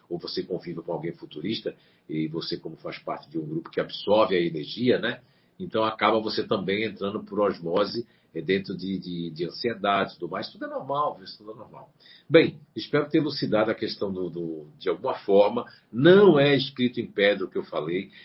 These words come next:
Existem muitas nuances. A, as programações reencarnatórias e as cidades. Olha como a pergunta do Eduardo tá rendendo, né?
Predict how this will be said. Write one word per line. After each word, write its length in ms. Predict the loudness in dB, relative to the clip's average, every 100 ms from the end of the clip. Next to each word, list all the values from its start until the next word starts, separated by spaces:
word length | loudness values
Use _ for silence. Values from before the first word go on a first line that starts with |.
| -2
Existem 440 | 0 0 -2 -2
muitas 300 | -2 0 -2
nuances. 680 | 0 0 2 0 -4 -8 -10 -14 -20
A, 240 | -4 -2 0
as 100 | -2
programações 640 | 0 2 2 0 -2 -6 -4
reencarnatórias 920 | -4 -2 -2 0 0 2 2 2 -2
e 40 |
as 140 | -4 -4
cidades. 640 | -2 4 4 2 -4 -14 _ -4
Olha 180 | 0 0
como 160 | 0
a 80 | 0
pergunta 360 | 2 -2 -2 -4
do 360 | 0 2 4
Eduardo 380 | 2 2 2 0
tá 100 | -2
rendendo, 380 | -6 -4 -4
né? 80 | -4